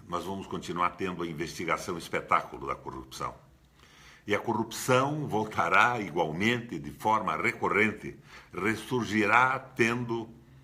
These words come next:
como alimento o tecido apodrecido da República, como se fosse um espetáculo às avessas. O que nos trouxe hoje o ministro Fachin, do Supremo Tribunal Federal,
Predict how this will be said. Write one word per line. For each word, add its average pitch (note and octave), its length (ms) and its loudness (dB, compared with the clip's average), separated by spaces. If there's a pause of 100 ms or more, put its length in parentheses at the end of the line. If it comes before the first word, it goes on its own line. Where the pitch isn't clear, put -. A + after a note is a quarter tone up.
(440)
como D#2 720 -6
alimento A2 680 2
o B2 60 2
tecido B2 600 0
apodrecido A#2 1080 2
da G2 140 4
República, F2+ 840 -2 (880)
como C#3 420 -2
se - 160 -4
fosse B2 500 -2 (640)
um A2 200 0
espetáculo F#2 880 -2 (100)
às E2 200 0
avessas. C2+ 640 -6 (1160)
O A2+ 80 -2
que G3 160 0
nos E3 240 0
trouxe A#2+ 380 0
hoje D#2+ 440 -2
o C#2 220 -8
ministro D#2 640 -6
Fachin, - 600 -4
do C2+ 160 -12
Supremo E2 440 -6
Tribunal D2 360 -4
Federal, D2 680 -2